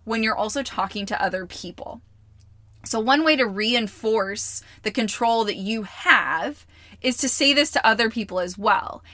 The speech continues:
is to indicate things as a choice as opposed to something outside of your control. So if you say, "Oh, actually, I don't have the time to meet up with you that day,"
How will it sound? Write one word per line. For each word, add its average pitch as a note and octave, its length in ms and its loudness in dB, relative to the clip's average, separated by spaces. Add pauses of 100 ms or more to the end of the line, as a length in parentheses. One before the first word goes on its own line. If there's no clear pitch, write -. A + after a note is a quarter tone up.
(100)
is - 180 -4
to - 140 -2
indicate C#4 400 2
things A3+ 220 0
as F#3 160 2
a F#3+ 140 -6
choice G#3 560 0
as F#3+ 180 0
opposed G3 580 -2
to F#3+ 380 -4
something G3 380 -8
outside F#3+ 380 -4
of G3 100 -14
your D#3+ 100 -12
control. - 540 -10 (320)
So - 120 -6
if A3 60 -2
you A#3 80 0
say, A#3 240 4
"Oh, B3+ 300 10
actually, A3+ 340 4
I G#3 80 6
don't G#3+ 140 2
have G#3+ 80 2
the G#3 100 -2
time G3 360 -2
to G3 120 -6
meet F#3+ 160 -4
up G#3+ 160 2
with F#3+ 140 -10
you F#3 100 -8
that F3 180 -6
day," E3+ 440 -6